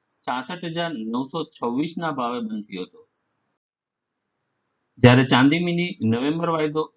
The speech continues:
એક હજાર ચોત્રીસ રૂપિયા ઘટીને છાસઠ હજાર નવસો અડતાલીસ અને ચાંદી માઇક્રો નવેમ્બર વાયદો એક હજાર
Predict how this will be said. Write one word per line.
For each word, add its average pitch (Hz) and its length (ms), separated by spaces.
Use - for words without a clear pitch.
એક 127 200
હજાર 143 180
ચોત્રીસ 143 460
રૂપિયા 135 200
ઘટીને 117 400
છાસઠ 135 460
હજાર 151 240
નવસો 123 440
અડતાલીસ 156 720
અને 120 160
ચાંદી 131 400
માઇક્રો 127 360
નવેમ્બર 160 380
વાયદો 143 440
એક 139 160
હજાર 143 240